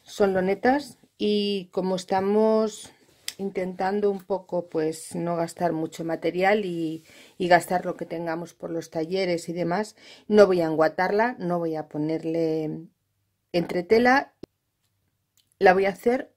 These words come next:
muy sencilla y muy simple. Mirad, eh, los moldes os los dejaré, el molde en este caso, os lo dejaré en el taller,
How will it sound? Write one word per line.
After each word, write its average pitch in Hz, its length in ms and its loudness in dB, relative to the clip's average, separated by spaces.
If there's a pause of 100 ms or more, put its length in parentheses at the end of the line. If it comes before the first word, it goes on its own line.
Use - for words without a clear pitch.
muy 180 240 -4
sencilla 196 720 -4
y 175 120 -6
muy 165 200 -6
simple. 165 480 -14 (720)
Mirad, 175 300 2 (300)
eh, 160 560 -4 (800)
los 180 220 0
moldes 247 520 2
os 170 120 0
los 170 140 -4
dejaré, 170 600 -2
el 165 140 -2
molde 175 300 -2
en 156 80 -4
este 160 220 -8
caso, 170 380 -6 (360)
os 170 120 2
lo 175 120 6
dejaré 175 580 0
en 165 160 -2
el 151 180 -4
taller, 151 400 -6